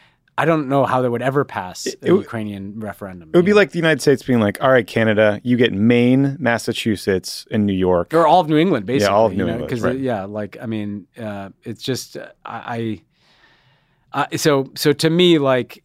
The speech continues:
Speaker 1: um, you know, this, this is, like, there may be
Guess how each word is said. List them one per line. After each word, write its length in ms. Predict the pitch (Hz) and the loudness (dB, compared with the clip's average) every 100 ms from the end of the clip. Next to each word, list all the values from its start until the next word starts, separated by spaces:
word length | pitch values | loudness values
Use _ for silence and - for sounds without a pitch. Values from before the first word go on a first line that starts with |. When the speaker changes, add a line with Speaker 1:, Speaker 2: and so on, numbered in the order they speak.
| 135 | -6
Speaker 1:
um, 560 | 120 107 101 98 90 _ _ _ _ _ _ _ _ | -4 -4 -6 -10 -14 _ _ _ _ _ _ _ _
you 200 | 151 131 | -8 -4
know, 140 | 110 | -4
this, 420 | 107 131 - - - - - | -4 -4 -4 -8 -10 -16 -20
this 360 | 147 131 - 127 | -8 -8 -6 -6
is, 300 | 110 104 - | -6 -10 -14
like, 220 | 147 135 107 | -4 -4 0
there 140 | 139 | 2
may 200 | 143 151 | 4 2
be 400 | 110 135 131 117 | 2 -2 -2 -4